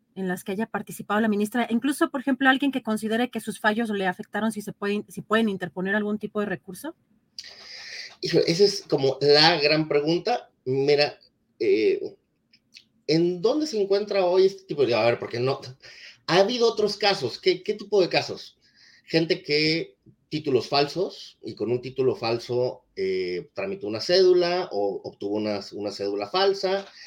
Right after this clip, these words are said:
Speaker 2: y eso sí son casos que han sucedido más o menos seguido en el país, o sea, tampoco es que, yo creo que acá la, la diferencia es que la información es válida, o sea, el título sí lo expidió la unam, la cédula la expidió, este, la,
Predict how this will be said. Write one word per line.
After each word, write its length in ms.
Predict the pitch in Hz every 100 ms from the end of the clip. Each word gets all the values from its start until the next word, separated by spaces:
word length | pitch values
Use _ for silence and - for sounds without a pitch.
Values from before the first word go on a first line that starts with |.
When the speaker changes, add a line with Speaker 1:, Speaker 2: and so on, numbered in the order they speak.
| -
Speaker 2:
y 80 | -
eso 160 | 170 226
sí 120 | 220
son 300 | 202 208 202
casos 400 | 185 165 196 190
que 80 | 165
han 80 | 160
sucedido 640 | 160 131 127 131 139 135 - _
más 380 | 107 110 120 -
o 40 | 127
menos 260 | 127 127
seguido 260 | 101 104 117
en 80 | 98
el 100 | 82
país, 340 | 90 107 -
o 40 | 80
sea, 140 | -
tampoco 400 | 85 87 98 107
es 100 | 101
que, 240 | - 104 - _ - - _
yo 80 | -
creo 160 | 131 127
que 80 |
acá 140 | 135 135
la, 140 | 135
la 120 | 120
diferencia 420 | 110 104 113 123 139
es 120 | -
que 80 | 123
la 80 |
información 540 | 107 107 98 95 - 151
es 140 | 95
válida, 440 | 110 123 95 62 80
o 40 |
sea, 120 | 87
el 60 | 87
título 340 | 117 131 113
sí 160 | - 110
lo 80 | 107
expidió 360 | - 85 92
la 120 | 92
unam, 400 | 113 151 202 196
la 100 | 185
cédula 380 | - 98 90 80
la 80 | 76
expidió, 440 | - _ 87 95 - _ _ _ _
este, 540 | - 85 _ 90 90 - _ _ _ -
la, 200 | 98 92